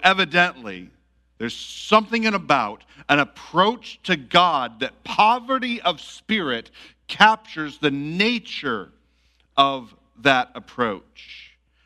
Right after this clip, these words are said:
How do we come to God with our need? We come to God with poverty of spirit. Our passage this morning gives us a concrete example of a woman,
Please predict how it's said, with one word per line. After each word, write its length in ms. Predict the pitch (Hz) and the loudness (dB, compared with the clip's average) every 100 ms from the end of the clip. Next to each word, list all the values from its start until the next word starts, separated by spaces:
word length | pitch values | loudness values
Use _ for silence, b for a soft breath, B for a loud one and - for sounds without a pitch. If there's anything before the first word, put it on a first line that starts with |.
| _ | _
How 180 | 123 135 | 0 0
do 80 | |
we 140 | 147 156 | 0 -10
come 560 | - 147 147 156 156 - _ _ _ _ | -4 -4 -4 -8 -16 -20 _ _ _ _
to 100 | 151 | -4
God 320 | 131 127 135 | 0 0 0
with 140 | 135 135 | -4 -4
our 140 | 143 | -4
need? 320 | 131 113 127 | -4 -6 -8
We 100 | 135 | -8
come 280 | 135 139 135 | -8 -4 -4
to 60 | 151 | -6
God 380 | 101 87 95 80 | -6 -4 -6 -8
with 320 | 113 117 113 _ _ _ - | -10 -10 -10 _ _ _ -6
poverty 500 | 147 151 143 139 131 | -2 0 -2 -6 -6
of 100 | 110 | -8
spirit. 680 | - - 127 120 90 - _ _ | -16 -10 -6 -6 -6 -14 _ _
Our 60 | 107 | -2
passage 440 | 135 135 131 117 | 2 2 -2 -18
this 200 | 110 - | -18 -10
morning 320 | 139 131 117 95 B B | -6 -6 -8 -14 B B
gives 240 | 131 143 131 | -2 0 -2
us 160 | 135 - | -10 -6
a 140 | 120 | -8
concrete 960 | - - 165 185 220 226 - 180 175 - | -8 -8 -2 -2 -2 -12 -8 -6 -6 -8
example 680 | 147 113 156 160 139 123 123 | -10 -4 -2 -2 -2 -6 -6
of 140 | 123 | -6
a 60 | 127 | -6
woman, 480 | 151 151 107 139 | -4 -4 -6 -10